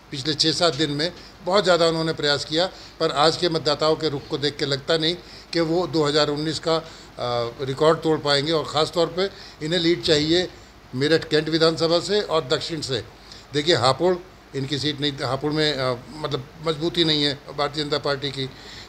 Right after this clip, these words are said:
शहर की सीट आप already हारे हुए हैं, किटौर भी आपके पास नहीं है,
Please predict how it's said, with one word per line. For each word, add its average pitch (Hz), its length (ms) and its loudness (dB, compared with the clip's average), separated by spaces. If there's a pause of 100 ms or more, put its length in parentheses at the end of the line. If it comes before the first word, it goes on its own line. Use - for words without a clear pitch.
शहर 175 280 6
की 185 120 0
सीट 180 240 0
आप 139 260 0
already 156 340 -2
हारे 139 180 0
हुए 139 160 -2
हैं, 135 80 -4
किटौर 156 340 0
भी 165 120 0
आपके 151 260 2
पास 139 280 -4
नहीं 131 180 -4
है, 123 120 -8